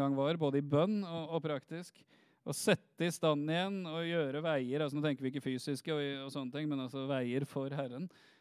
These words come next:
sånn at folk kan bo, altså folk kan leve, altså som kristne i de landene som finnes rundt om i Europa. Sant?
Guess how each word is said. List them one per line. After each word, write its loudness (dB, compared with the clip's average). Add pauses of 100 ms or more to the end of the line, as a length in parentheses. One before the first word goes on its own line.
(120)
sånn 0
at -2
folk 4
kan 6
bo, 4
altså 4
folk 4
kan 6
leve, 4
altså 2
som -2
kristne -2
i 0
de 0
landene -2
som -4
finnes -4
rundt -4
om -2
i -6
Europa. -10 (3000)
Sant? 4